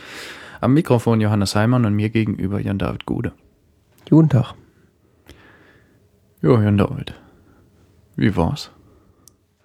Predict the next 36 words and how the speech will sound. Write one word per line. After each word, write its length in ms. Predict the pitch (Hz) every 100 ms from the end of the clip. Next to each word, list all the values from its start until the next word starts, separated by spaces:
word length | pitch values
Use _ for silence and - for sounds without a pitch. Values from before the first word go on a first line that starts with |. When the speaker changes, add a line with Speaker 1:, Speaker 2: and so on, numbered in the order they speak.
| - - - - - 127
Speaker 2:
Was 260 | 139 - -
denn? 140 | 143
Speaker 1:
<laughs> 2000 | 170 180 - 180 196 - 185 - - 226 233 220 - - 190 - - 190 190 -
Ja, 140 | 151
wir 100 | 196
haben, 140 | 196 185 165 151 -
ähm, 400 | 123 120 113 113 -
Speaker 2:
Wir 100 | 143
haben 80 | 143
was, 240 | - 185 -
was, 400 | - - 208 -
wo? 200 | 190 240 _
Speaker 1:
wir 1300 | 175 185 - - - - - - - - - - - 113
haben 120 | 123
wieder 160 | 135
keine 280 | 127 123 143
Ahnung, 220 | 139 139
womit 220 | 127 123 -
wir 80 |
anfangen 360 | - 139 113 110
sollen, 260 | 101 117 143
aber 240 | 107 107
wir 80 | 107
haben 160 | 110
was 180 | 107 -
Gutes, 300 | - - 110
womit 240 | 104 107 -
wir 80 |
anfangen 320 | 98 110 107 110
können. 220 | 120 123
Wir 80 | 107
haben 100 | 107
nämlich, 400 | 107 107 - -
äh, 300 | 101 104 110
Spenden 340 | - 131 117
bekommen. 360 | 107 - 123